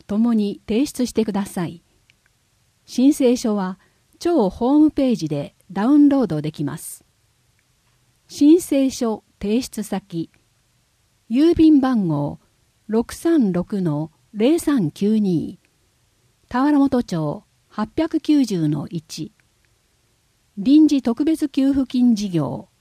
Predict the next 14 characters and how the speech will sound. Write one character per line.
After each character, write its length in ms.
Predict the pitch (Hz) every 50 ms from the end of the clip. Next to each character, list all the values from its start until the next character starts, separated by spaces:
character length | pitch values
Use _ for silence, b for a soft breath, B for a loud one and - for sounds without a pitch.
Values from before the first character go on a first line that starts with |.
| _ _ -
実 140 | 175 208 220
施 240 | - - - 262
本 320 | 240 - 226 202 170 151 139
部。 240 | 139 123 214 214 _ _ _ _ _ _ _ _ _ _ _ _ _ _ _ _ _ _ _ _ _ _ _
申 280 | - - - 302 339 392
請 300 | - - 320 302 285 285
期 160 | - 294 262
限、 340 | 214 170 156 147 - 214 - _ _ _ _ _ _ _ _ _ _ _ _ _ _ _ _ _ _ _ -
五 160 | 214 294 330
月 440 | 349 294 277 262 - - 175 156 147
三 300 | - - 254 285 269 233
十 240 | 190 190 175 156 151
一 280 | 156 170 - - 214
日 420 | 202 196 190 196 - 135 - -